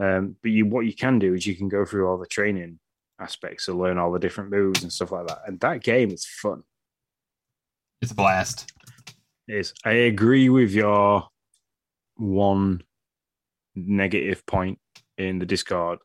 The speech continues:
Speaker 1: about the really long power shot
Speaker 2: Mm-hmm.
Speaker 1: things. So I'm kinda
Speaker 2: Yeah.
Speaker 1: hoping that it, you can skip them in a normal match.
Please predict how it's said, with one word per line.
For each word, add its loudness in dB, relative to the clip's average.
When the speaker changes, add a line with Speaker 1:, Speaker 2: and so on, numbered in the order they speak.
Speaker 1:
about -2
the -2
really 2
long 0
power -4
shot -8
Speaker 2:
Mm-hmm. 8
Speaker 1:
things. 8
So -12
I'm -8
kinda 6
Speaker 2:
Yeah. 6
Speaker 1:
hoping 0
that -6
it, -14
you -2
can -4
skip -4
them -2
in -4
a -2
normal 0
match. -8